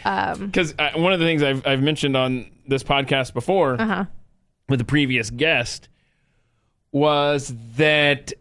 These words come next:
Speaker 2: my radio shows that I did in college that I was so proud of and thought were
Speaker 1: Mm-hmm.
Speaker 2: so good, right?
Speaker 1: Mm-hmm.
Speaker 2: Me and, uh, a friend of mine did, did this show, and I recently found those cassette tapes, played them in
Speaker 1: Uh-oh.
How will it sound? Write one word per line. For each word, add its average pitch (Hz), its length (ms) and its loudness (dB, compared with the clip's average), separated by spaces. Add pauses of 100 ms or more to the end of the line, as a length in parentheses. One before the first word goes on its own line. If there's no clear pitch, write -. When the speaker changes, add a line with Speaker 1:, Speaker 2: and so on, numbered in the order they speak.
(100)
Speaker 2:
my 147 420 2
radio 160 540 2
shows 131 380 0
that 123 100 0
I 127 80 2
did 135 160 0
in 123 100 -2
college 123 460 0
that 123 120 0
I 123 40 -2
was 123 140 -4
so 160 720 -4
proud 143 540 -2
of 135 140 -2
and 127 120 -6
thought 135 220 0
were 208 80 0
Speaker 1:
Mm-hmm. 196 100 -2
Speaker 2:
so 185 440 -2
good, 151 680 -2 (260)
right? 135 340 -2
Speaker 1:
Mm-hmm. 107 220 -2
Speaker 2:
Me 151 180 2
and, 143 220 0
uh, 131 380 -2 (160)
a 120 140 -6
friend 160 240 -2
of 135 40 -2
mine 117 360 -2 (240)
did, 117 340 -4
did 120 180 -2
this 117 140 -2
show, 127 380 -2 (760)
and 127 680 0 (380)
I 120 160 0
recently 139 380 0
found 120 240 -2
those 120 120 -2
cassette 120 280 -6
tapes, 117 260 -4
played 113 300 -2
them 139 220 -6
in - 60 -6
Speaker 1:
Uh-oh. - 80 -2